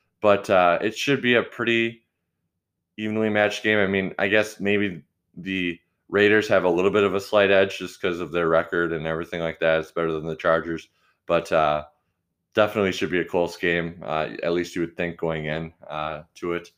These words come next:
And the Chargers road record, 'cause they'll be the road team in this game, so road record, uh, so far this year, they are one and five,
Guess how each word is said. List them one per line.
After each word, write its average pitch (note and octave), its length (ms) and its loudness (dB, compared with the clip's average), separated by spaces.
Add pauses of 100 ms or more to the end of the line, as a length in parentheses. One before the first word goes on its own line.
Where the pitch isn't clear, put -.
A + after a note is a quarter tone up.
(640)
And A2 560 2 (760)
the G#2 320 0
Chargers B2 580 2
road G#2 360 0
record, A2+ 560 0
'cause F#2+ 160 -6
they'll G2 100 -2
be F#2+ 100 -4
the F2+ 120 -4
road F2 260 -2
team G2 180 -6
in F#2 200 -4
this F2 100 -12
game, F#2 220 -2
so E2+ 140 -6
road F2 280 0
record, F#2 440 -2 (440)
uh, E2 220 2
so F2+ 180 -2
far F2 320 2
this E2+ 240 -6
year, F2 140 -2
they E2+ 100 -2
are D#2+ 120 0
one F2 240 0
and E2 180 -6
five, E2+ 520 0